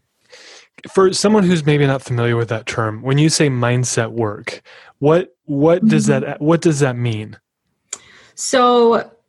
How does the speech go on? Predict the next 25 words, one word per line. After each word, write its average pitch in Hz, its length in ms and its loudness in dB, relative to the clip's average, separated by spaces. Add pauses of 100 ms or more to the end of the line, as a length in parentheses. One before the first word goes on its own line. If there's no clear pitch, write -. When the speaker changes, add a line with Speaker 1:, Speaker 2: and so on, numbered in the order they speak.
(520)
Speaker 2:
for 269 240 0
this 285 240 0
very 233 380 2
specific 226 640 -2
person, 220 460 0
which 214 160 0
isn't 220 380 0 (240)
really 214 320 4
the 202 100 2
type 202 260 -2
of 196 100 -2
person 202 360 -2
that 202 120 2
I 196 60 2
work 196 260 -2
with 208 120 0
now, 190 280 -2
but 202 220 -2
for 233 100 2
this 247 200 0
very 226 220 2
specific 220 480 -2
person, 202 400 0
it 190 220 -2
was 190 420 0